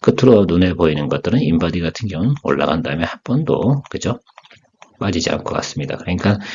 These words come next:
인기가 좀 많은데 다만 이런 거죠. 그 다음에 추정해 봐야 되는 건 내가 어디까지 들고 갈 것인가?라는 것들에 대한 우리가, 아, 포인트를 좀 짚어내시면 좋겠습니다. 어떠세요? 이렇게 시간의 단일가에 대한 의미를 많이 경험해 보셨습니까? 그래서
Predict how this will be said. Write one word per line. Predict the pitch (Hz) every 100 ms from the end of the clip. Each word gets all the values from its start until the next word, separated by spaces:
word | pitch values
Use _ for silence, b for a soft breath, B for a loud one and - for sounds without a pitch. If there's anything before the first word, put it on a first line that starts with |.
| B B B
인기가 | 87 101 95
좀 | 117
많은데 | 123 71 69 82 92 69 - _
다만 | - 92 120
이런 | 85 85
거죠. | 73 69 67
그 | 85
다음에 | - 82 110
추정해 | - 107 101
봐야 | 95 82 80
되는 | 76 73
건 | 78 135
내가 | 73 95 143 B B B -
어디까지 | 78 92 - 78
들고 | 78 76 73
갈 | 76
것인가?라는 | - - 78 113 120 80 - 73 69
것들에 | 71 - 76
대한 | 69 67 135 -
우리가, | 73 69 67 - - -
아, | - -
포인트를 | - 135 139 92 69
좀 | 87 -
짚어내시면 | - - 95 78 69 73 64
좋겠습니다. | - - - - 82 - - B B B B
어떠세요? | - 98 120 113 92 180
이렇게 | 120 - 87
시간의 | 117 123 117
단일가에 | - 82 95 92 87
대한 | 92 87
의미를 | 80 78 113 143
많이 | 85 73 87 131
경험해 | - 76 87 117
보셨습니까? | - 95 90 - 71 - 113 143 -
그래서 | - 104 131